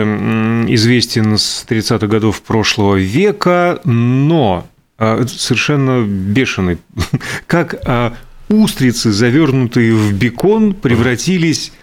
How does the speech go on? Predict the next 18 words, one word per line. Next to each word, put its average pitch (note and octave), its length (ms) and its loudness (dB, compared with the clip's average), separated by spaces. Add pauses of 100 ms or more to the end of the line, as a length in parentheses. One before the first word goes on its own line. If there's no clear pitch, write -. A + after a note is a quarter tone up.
(340)
в - 60 -12
сосиску, D#3 640 0
завёрнутую C3 760 2
в - 100 -6
тесто, E3+ 420 0
мне A2+ 260 2
не D3 100 2
совсем C3 420 0
понятно. F2+ 600 -4
Но B2 320 0
изначально D3+ 600 0
всё-таки C#3 360 -2
от - 160 0
устриц, E3+ 440 -2
которые C3+ 420 0
готовили A#2+ 480 2
в G2+ 160 -2
беконе. G2+ 560 0